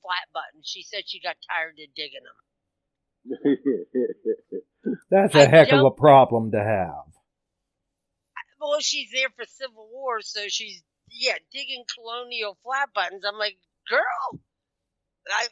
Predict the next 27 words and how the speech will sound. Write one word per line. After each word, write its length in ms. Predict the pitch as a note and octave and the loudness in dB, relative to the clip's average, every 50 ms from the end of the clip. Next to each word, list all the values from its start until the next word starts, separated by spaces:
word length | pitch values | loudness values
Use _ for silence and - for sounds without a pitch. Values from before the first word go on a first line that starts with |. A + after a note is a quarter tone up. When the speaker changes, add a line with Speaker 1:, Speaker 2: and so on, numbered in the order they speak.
| G#3 | -6
Speaker 1:
I 80 | A3+ A3+ | -8 -8
mean, 200 | A3+ A#3+ A#3+ A#3 A#3 | -8 -12 -18 -18 -16
when 140 | A#3 A3+ A#3 | -14 -10 -8
I 120 | B3+ C#4 | -10 -8
dug 200 | C4+ C#4 C4+ A#3+ G#3+ G#3 | -10 -12 -14 -14 _ _
my 160 | G#3+ G#3+ G#3 A3 - - | -12 -12 -12 -12 -12 -12
only 300 | A#3+ B3 B3+ B3 A#3 A3 F#3+ | -12 -12 -12 -14 -18 -16 -12
one, 360 | G3+ A3+ C4+ D#4+ C#4 A3 G3+ | -10 -8 -6 -6 -4 -4 -4
I 100 | F#3 G3 | -6 -6
was 220 | G3+ G#3+ G3 - | -8 -14 -18 -16
like, 240 | G#3+ G#3 G#3 G#3 - _ - | -10 -8 -8 -8 -8 _ -8
I've 180 | F#3+ A3+ C4 B3+ A3+ _ _ | -6 -6 -6 -8 _ _ _
dug 300 | - G#3+ G#3+ A3 A3 G#3 G#3 _ _ _ _ _ _ _ _ _ _ _ _ _ _ _ _ _ _ _ | -10 -8 -8 -8 -8 -10 -16 _ _ _ _ _ _ _ _ _ _ _ _ _ _ _ _ _ _ _
two 160 | - - E4+ E4+ | -14 -12 -10 -8
or 120 | D#4+ C#4+ - - | -8 -10 -10 -12
three 280 | B3+ B3+ C#4 C4+ C4 | -12 -10 -8 -6 -6
other 220 | C4 B3+ G#3+ A#3+ - | -6 -6 -8 -10 -12
flat 360 | _ - B3+ C4 D4 E4+ F4 - | _ -14 -12 -12 -10 -12 -12 -10
buttons, 480 | G3 G3 F#3 D#3+ C#3+ C#3 D3 D3+ - - | _ -4 -4 -4 -4 -8 -14 -18 -16 -12
so 100 | G#3 F#3 | -10 -6
I 180 | E3 F#3+ D4 F4+ | -4 -4 -4 -6
was 280 | - A3 - - _ _ - | -6 -10 -12 -12 _ _ -20
tickled 340 | - A#3 - _ G#3+ G#3 F#3+ _ - - - | -18 -18 -18 _ -20 -20 -20 _ -20 -18 -16
pink, 300 | F4 G#4 F#4+ G#3+ F4 - - - _ _ _ | -14 -14 -12 -14 -16 -16 -20 -20 _ _ _
you 180 | D#3 F3 F3+ | -10 -10 -8
know?" 380 | E3 E3 D#3 D3 D3+ F3 A3 - _ _ _ _ _ _ _ _ _ _ _ _ _ _ _ _ | -6 -4 -4 -4 -4 -6 -8 -12 _ _ _ _ _ _ _ _ _ _ _ _ _ _ _ _
Speaker 3:
Mm-hmm. 340 | A#2+ A#2 G#2+ G#2+ A2 G#2+ A#2+ | -12 -12 -10 -10 -10 -12 -14